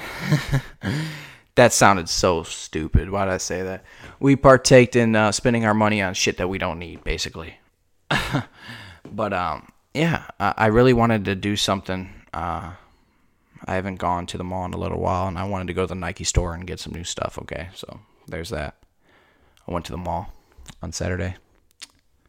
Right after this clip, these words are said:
Bought some new kicks. I haven't bought new kicks in months. I haven't bought new kicks in months. And, um, yeah, after that, my brother had to split, and, um, he had to do his thing, and then, uh, I just came home,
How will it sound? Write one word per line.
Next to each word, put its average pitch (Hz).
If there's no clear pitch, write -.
Bought -
some 80
new 82
kicks. -
I 82
haven't 76
bought 64
new 69
kicks -
in 53
months. 65
I -
haven't -
bought -
new -
kicks -
in -
months. -
And, 98
um, 80
yeah, 101
after 110
that, 110
my 101
brother 101
had 98
to 85
split, 101
and, 85
um, 92
he -
had 90
to 87
do 87
his 95
thing, 98
and 95
then, 92
uh, 92
I 104
just 120
came 123
home, 107